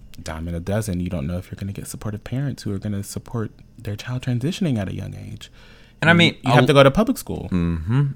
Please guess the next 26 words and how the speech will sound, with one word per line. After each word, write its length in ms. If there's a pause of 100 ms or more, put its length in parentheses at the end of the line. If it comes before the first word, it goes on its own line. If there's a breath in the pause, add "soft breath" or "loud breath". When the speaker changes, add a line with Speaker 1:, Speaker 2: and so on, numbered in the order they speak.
Speaker 2:
And 220
a 80
lot 300
of 400
these 420
things 420
that 400
we 320
used 480
to 60
get 260
bullied 320
for 340
are 120
now 260
becoming, 840 (1300 loud breath)
uh, 300
what's 220
the 120
word? 360
Visible. 720
They're 180
becoming 680
more 680 (100)
talked 340
about. 540